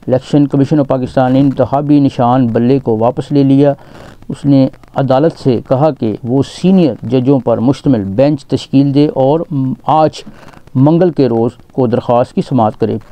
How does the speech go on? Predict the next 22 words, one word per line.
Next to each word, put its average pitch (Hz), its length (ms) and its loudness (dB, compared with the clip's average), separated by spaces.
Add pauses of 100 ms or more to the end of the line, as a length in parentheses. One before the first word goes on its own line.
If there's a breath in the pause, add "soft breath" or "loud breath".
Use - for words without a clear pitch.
पी-, 165 160 0 (1000 loud breath)
पीटीआई 208 300 2
ने 214 280 2 (540)
अदालत 160 280 2
से 175 140 0
कहा 151 200 2
कि 160 100 0
वो 156 140 2
फौरी 160 240 2
तौर 147 260 2
पर 135 320 2 (320 soft breath)
इलेक्शन 143 300 0
कमीशन 147 300 2
of 143 160 2
पाकिस्तान 139 460 -2
को 139 80 -2
हदायत 131 340 2
करे 127 240 -2
कि 135 160 -2
वो 131 380 2
इंसाफ 135 580 -2
को, 139 180 0